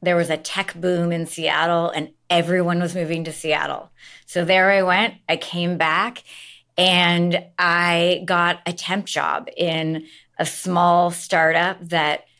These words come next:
I think six months later went under. But the C E O took a liking to me, and he said,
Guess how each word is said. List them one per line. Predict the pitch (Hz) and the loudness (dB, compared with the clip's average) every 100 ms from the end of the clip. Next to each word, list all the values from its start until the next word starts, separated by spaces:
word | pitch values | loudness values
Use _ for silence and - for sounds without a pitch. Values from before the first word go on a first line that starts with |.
| - | -8
I | 180 | -6
think | 175 160 | -6 -6
six | - 190 - | -4 -4 -4
months | 185 170 170 156 | -2 -2 -2 -2
later | 156 160 180 180 | 0 2 0 0
went | 156 151 - | 0 -2 -2
under. | 156 165 170 190 254 254 - - - | -2 -2 -2 -2 -2 -6 -20 -20 -20
But | - 165 190 | -8 0 2
the | 175 | 2
C | 175 - 202 175 | -2 -2 -2 2
E | 175 | 4
O | 175 | 4
took | 180 185 | 2 -2
a | 180 | -2
liking | 165 165 170 170 170 | 0 0 -2 -6 -8
to | 170 | -6
me, | 170 170 | -4 -2
and | 180 | -2
he | 165 | -4
said, | - 165 156 156 | -6 -2 -2 -2